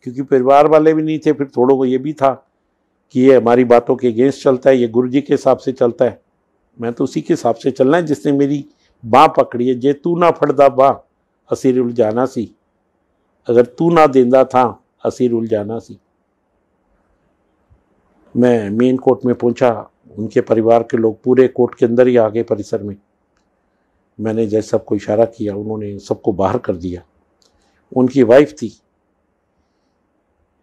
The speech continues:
उनका brother in law था, उसने जज साहब को बोला, "मुझे खर्चे भेजने के लिए पैसे दे दो, पचास हज़ार रुपये इनसे लेके।"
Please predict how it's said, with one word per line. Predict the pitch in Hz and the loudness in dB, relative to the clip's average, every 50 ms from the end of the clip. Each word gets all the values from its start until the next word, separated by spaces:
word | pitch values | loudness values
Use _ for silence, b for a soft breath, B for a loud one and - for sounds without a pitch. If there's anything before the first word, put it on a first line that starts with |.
| _ _ _ _ _ _ _ _ _ _ _ _ _ _ - | _ _ _ _ _ _ _ _ _ _ _ _ _ _ -6
उनका | 113 117 104 - 117 110 107 | -4 -4 0 2 2 2 2
brother | 98 95 101 113 107 113 120 | 2 0 -2 -2 0 0 -2
in | 123 120 | 0 0
law | 110 107 | 0 -2
था, | - - 104 101 - _ _ _ _ _ _ _ _ _ _ _ _ _ _ _ _ _ _ _ _ _ _ - | -2 -4 -10 -14 -14 _ _ _ _ _ _ _ _ _ _ _ _ _ _ _ _ _ _ _ _ _ _ -10
उसने | 151 143 - - 147 143 139 131 123 | -8 -8 -8 -6 -4 -4 -2 -2 0
जज | 117 120 120 | 0 0 0
साहब | 120 - 120 113 | 0 -2 -4 -4
को | - 120 | -6 -8
बोला, | 107 110 110 113 113 | -6 -4 -2 -2 -2
"मुझे | 110 113 110 113 110 | -2 -4 -6 -8 -8
खर्चे | - - 104 92 - 117 | -8 -10 -12 -6 -4 -4
भेजने | 107 - - 104 101 98 101 107 101 | -4 -4 -4 -6 -6 -6 -6 -8 -10
के | 87 - 98 | -10 -10 -10
लिए | 90 87 87 - _ _ _ _ _ _ _ _ _ _ _ _ _ _ _ _ _ _ _ _ _ _ _ - | -10 -12 -14 -20 _ _ _ _ _ _ _ _ _ _ _ _ _ _ _ _ _ _ _ _ _ _ _ -2
पैसे | - 117 - - 143 120 | -2 0 2 2 0 0
दे | 104 101 | 0 -2
दो, | 101 110 | -4 -4
पचास | 107 - - - 110 113 110 - | -6 -6 -4 -4 -4 -4 -4 -4
हज़ार | 117 107 104 95 | -4 -4 -4 -4
रुपये | 92 - 101 101 | -4 -4 -4 -4
इनसे | 98 101 - - 101 | -4 -6 -8 -8 -6
लेके।" | 95 95 87 - - 101 | -6 -6 -6 -8 -14 -20